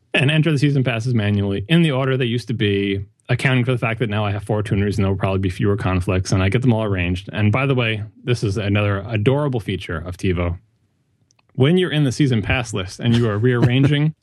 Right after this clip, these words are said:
<laughs> season passes, we have over a hundred season passes. That sounds crazy, but there are many things that cause us to have over a hundred. One of them is that TiVo has no way to know that a show will never air again or that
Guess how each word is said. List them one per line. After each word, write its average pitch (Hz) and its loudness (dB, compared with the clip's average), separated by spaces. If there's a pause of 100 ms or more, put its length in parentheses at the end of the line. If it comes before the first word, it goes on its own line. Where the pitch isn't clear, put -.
(140)
<laughs> - -20
season 151 4
passes, 147 -2 (220)
we 170 2
have 139 -2
over 131 0
a - -2
hundred 101 -2
season 90 -2
passes. 87 -8
That 113 -2
sounds 120 0 (180)
crazy, 98 -2 (400)
but 107 -2 (840)
there 127 2
are 113 0
many 120 0
things 110 0
that 104 -10
cause 104 -2
us 98 -4
to - -6
have 104 0
over 101 -2
a 92 0
hundred. 92 0
One 117 2
of 113 0
them 107 0
is 98 -2
that 101 -2
TiVo 107 0 (880)
has 175 2
no 151 2
way 135 0
to 131 -2
know 131 2
that 113 -4
a 107 -6
show 123 -2
will 110 0
never 113 0
air 107 -2
again 104 0
or 107 -2
that 107 -2